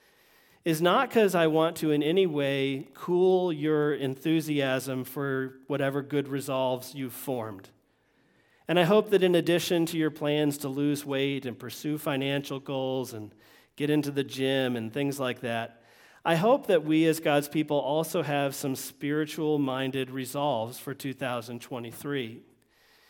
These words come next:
But I do think that it's worthy to consider that when Paul says, "Put on the new self," he is talking about new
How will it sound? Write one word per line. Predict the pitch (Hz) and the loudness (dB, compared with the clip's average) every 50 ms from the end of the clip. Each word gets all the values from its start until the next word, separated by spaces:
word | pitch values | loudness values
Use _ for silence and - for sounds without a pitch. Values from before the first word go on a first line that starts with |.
| _ _ _ _ _ _ _ _ - | _ _ _ _ _ _ _ _ 0
But | 170 170 | 4 6
I | 175 175 | 6 6
do | 175 156 135 175 240 294 311 | 6 4 0 -2 0 0 -2
think | 254 - - 233 226 180 135 120 117 - - - - - - _ _ _ _ _ _ _ _ _ _ _ _ _ _ _ _ _ _ _ _ - | -2 0 2 2 4 4 2 0 -4 -8 -14 -18 -20 -20 -20 _ _ _ _ _ _ _ _ _ _ _ _ _ _ _ _ _ _ _ _ -2
that | - 147 156 | 0 2 2
it's | 165 151 - 151 | 2 0 0 -2
worthy | 147 160 175 202 233 233 254 240 226 214 202 - - - _ _ _ _ _ _ _ _ - - | 0 2 2 2 2 0 0 0 -2 -2 -4 -8 -16 -20 _ _ _ _ _ _ _ _ -10 -4
to | - 165 | -4 -2
consider | 165 - 160 156 - - - 254 269 202 131 117 107 107 113 123 131 - - _ _ _ _ _ _ _ _ _ _ _ _ _ _ _ _ _ _ _ _ _ _ _ _ _ _ - | 0 0 0 0 0 -2 0 2 2 2 0 -2 -6 -8 -10 -12 -14 -18 -20 _ _ _ _ _ _ _ _ _ _ _ _ _ _ _ _ _ _ _ _ _ _ _ _ _ _ 0
that | 170 170 170 | 2 2 4
when | 180 175 175 175 | 4 2 2 0
Paul | - - 208 202 220 269 269 240 | -2 0 2 2 4 4 2 2
says, | 233 - - 208 160 139 135 135 135 143 143 | 0 2 4 6 6 6 4 2 -2 -2 -4
"Put | - - - 202 220 226 | -6 -6 -2 0 4 4
on | 214 208 208 208 208 | 6 6 6 6 6
the | 196 185 | 4 4
new | 180 170 170 170 | 4 4 4 2
self," | 160 165 - 165 156 135 131 123 - | 2 0 2 2 2 2 2 -2 -4
he | 185 185 202 240 | -4 -2 0 0
is | 294 269 - | 0 0 -2
talking | - 208 202 196 190 190 - 165 160 | -2 0 2 2 0 0 0 0 2
about | 147 147 147 143 143 143 | 2 2 2 2 2 0
new | 131 139 147 151 151 156 151 151 151 151 151 | 0 0 2 2 2 2 2 2 0 -2 -4